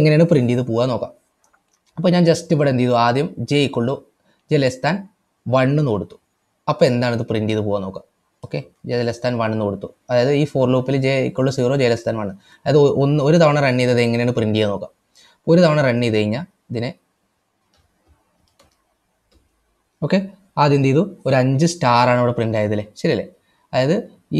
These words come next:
നമ്മളിതിനെ J less than one എന്ന് കൊടുത്തപ്പോൾ എന്ത് ചെയ്തു? ഈ for loop-ലുള്ള എല്ലാതും പ്രിന്റ് ചെയ്തു. നെക്സ്റ്റ് എന്ത് ചെയ്തു?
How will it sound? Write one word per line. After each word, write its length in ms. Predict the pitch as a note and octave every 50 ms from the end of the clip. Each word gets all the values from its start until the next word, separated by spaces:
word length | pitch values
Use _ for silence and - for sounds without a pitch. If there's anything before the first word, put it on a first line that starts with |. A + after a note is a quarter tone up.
| F3 E3 D3
നമ്മളിതിനെ 400 | D3 D#3 D#3+ C#3+ D3+ D#3 F3+ G3 G3 - _ _ _ _ _ _ _ _ _ _ _ _ _ _ _ - C3+ C3+
J 120 | D#3 E3 F3+ E3+
less 140 | D3 C3 - -
than 100 | D#3 D#3+ D3+ C#3+
one 140 | C3+ C3+ C#3+ D3+
എന്ന് 100 | E3+ E3 D#3
കൊടുത്തപ്പോൾ 300 | C#3 B2+ C3 B2+ B2 C3 A#2+
എന്ത് 100 | A#2 A#2+
ചെയ്തു? 160 | A#2+ B2+ D#3 F3 - _ _ _ _ _ _ _ - E3+
ഈ 60 | F#3 G#3+ G#3 -
for 160 | D3 C3+ C3 C3
loop-ലുള്ള 360 | C3+ C3 C3 C3+ C3 C3 C3 B2+ B2 A#2
എല്ലാതും 280 | A#2 A#2 A#2 B2+ D3+ D3+ -
പ്രിന്റ് 240 | A#2+ A2+ A2+ A2+ A2+
ചെയ്തു. 160 | A2 C3+ G3 F#3+ - - - - B2+
നെക്സ്റ്റ് 260 | A2+ - - - C3+ - - - _ _ _ _ _ -
എന്ത് 120 | B2+ B2+ B2+
ചെയ്തു? 160 | A#2 B2